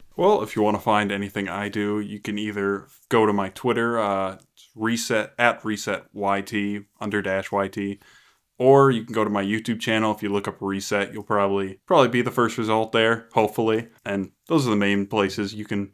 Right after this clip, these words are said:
usually find me. Of course, I also do content on the Forever Classic YouTube channel.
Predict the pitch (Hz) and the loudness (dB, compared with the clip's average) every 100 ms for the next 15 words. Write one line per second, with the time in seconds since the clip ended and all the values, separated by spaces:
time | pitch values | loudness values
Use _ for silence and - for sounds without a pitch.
0 | _ - 127 117 113 117 117 120 127 127 | _ -6 -2 -2 2 4 4 4 0 -4
1 | - _ 135 120 110 107 107 98 104 104 | -16 _ -2 0 2 2 0 -4 -2 -2
2 | - - 104 107 117 113 107 110 110 107 | -8 -2 0 0 0 -2 0 0 -2 -2
3 | 117 107 107 117 110 - 101 117 117 120 | -2 -2 0 2 2 -2 -4 -4 -2 -4
4 | 123 131 139 165 170 | 0 2 2 0 -4